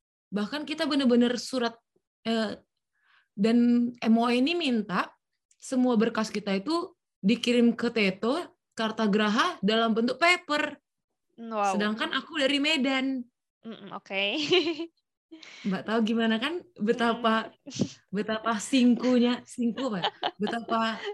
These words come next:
Speaker 2: Udah keluar nih
Speaker 1: betapa
Speaker 2: Bataknya nih. <laughs>
Speaker 1: Iya, Bataknya ada soalnya. Gimana? Betapa singku, apa bahasa Indonesia singku ya?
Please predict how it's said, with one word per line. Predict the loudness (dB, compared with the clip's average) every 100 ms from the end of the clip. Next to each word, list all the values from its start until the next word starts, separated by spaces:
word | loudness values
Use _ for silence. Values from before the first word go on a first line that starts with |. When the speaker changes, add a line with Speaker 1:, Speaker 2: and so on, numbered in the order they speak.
| -12 _ _ _
Speaker 2:
Udah | 2 4 2
keluar | 2 4 4 4
nih |
Speaker 1:
betapa | 0 0 0
Speaker 2:
Bataknya | 0 0 2
nih. | 2 4 2 2 -2 -4
<laughs> | -8 -8 -10 -8 -4
Speaker 1:
Iya, | -2
Bataknya | -4 -4 -4 -4
ada | -2
soalnya. | -2 -2 -2 4 4 4 0 -2 0 0
Gimana? | 0 -2 0 -2 -2
Betapa | -2 0 -2 -2
singku, | 0 -2 -2
apa | -6 0 0
bahasa | 2
Indonesia | 2 2 0
singku | 0 -2
ya? | -2